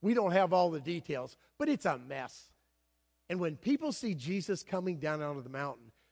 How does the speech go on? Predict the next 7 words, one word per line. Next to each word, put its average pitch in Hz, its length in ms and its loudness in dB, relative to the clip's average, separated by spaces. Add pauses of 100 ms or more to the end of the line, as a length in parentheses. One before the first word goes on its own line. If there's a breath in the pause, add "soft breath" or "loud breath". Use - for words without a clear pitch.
(140)
they 202 140 6
just 190 400 -2 (280)
rush 233 440 -4
to 143 140 -4
him. 117 100 -14 (1200)
The 196 80 4
crowd, 240 400 4